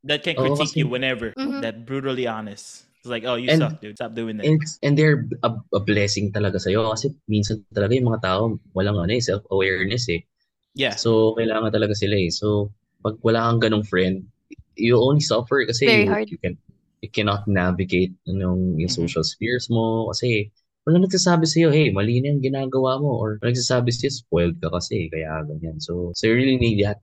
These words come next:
Speaker 2: that kind of isa, dalawang person or a
Speaker 1: Yeah.
Speaker 2: circle. Much, much better kung support group.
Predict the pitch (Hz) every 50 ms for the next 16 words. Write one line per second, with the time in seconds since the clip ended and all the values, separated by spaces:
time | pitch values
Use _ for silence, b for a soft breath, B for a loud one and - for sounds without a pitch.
0 | - - 104 104 101 - - 104 98 95 95 92 - _ _ _ _ _ - -
1 | - - 131 110 113 - - _ _ - 101 110 120 120 107 107 - 101 101 92
2 | - 85 73 - - 101 110 82 92 - - 107 107 120 - - 95 90 - -
3 | - - - 92 - - - 123 135 143 - - - 104 107 120 143 143 - 110
4 | 101 - - - - 95 98 - _ - - -